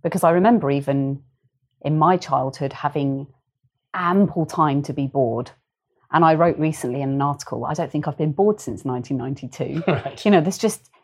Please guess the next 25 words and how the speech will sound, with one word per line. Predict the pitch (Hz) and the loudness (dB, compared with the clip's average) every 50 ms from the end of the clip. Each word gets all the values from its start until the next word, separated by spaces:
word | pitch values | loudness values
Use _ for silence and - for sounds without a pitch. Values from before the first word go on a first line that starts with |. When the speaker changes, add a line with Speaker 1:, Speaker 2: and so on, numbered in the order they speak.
| _ _ | _ _
Speaker 2:
Yeah. | - 190 190 185 | -14 -6 0 2
Speaker 1:
there's | 196 196 - - - | 4 4 2 2 4
always, | 214 220 214 208 202 190 185 180 170 165 165 156 - - - - _ _ _ _ _ _ _ | 6 6 8 8 8 8 6 6 6 4 2 0 -2 -6 -12 -12 _ _ _ _ _ _ _
all | 214 214 220 220 | 4 6 8 8
our | 196 185 | 8 6
time | 180 - 202 180 160 | 4 2 2 2 2
is | 151 - - | 0 0 0
filled. | 185 160 135 135 | 0 0 0 0
There's | 151 151 147 - - | -2 -4 -6 -2 2
always | - 202 180 175 170 165 - | 2 4 6 6 4 2 2
something | - 165 151 151 170 160 | 0 -2 -2 -2 -4 -6
happening. | 160 156 165 156 - 147 143 135 131 131 135 139 143 - _ _ _ - - - _ _ | -4 -4 -6 -6 -6 -10 -10 -8 -6 -6 -6 -6 -8 -10 _ _ _ -20 -20 -20 _ _
And | - 170 165 165 160 - | 0 2 2 2 2 2
any | - 196 208 208 208 196 185 180 175 170 151 - _ _ _ | 4 4 6 6 6 6 6 4 2 0 -2 -8 _ _ _
kind | - - 170 160 | -6 -2 -2 -2
of | 156 - | -2 0
downtime | - 180 180 170 165 170 170 - - 165 156 156 156 | 0 2 4 4 4 4 2 2 0 0 0 2 0
or | 147 151 | -2 0
dead | 147 170 185 175 175 - | 4 4 4 4 2 -2
time | 160 143 156 160 175 147 151 156 143 - _ _ _ _ _ _ | -4 -4 -2 -2 0 -2 -2 -2 -4 -8 _ _ _ _ _ _
that | 190 165 | -4 0
we | 170 175 | 0 2
would | 165 185 208 208 | 2 2 2 2
have | - - | 0 -2
had, | - - - 160 - 160 - | -6 -6 -4 -4 -4 -6 -8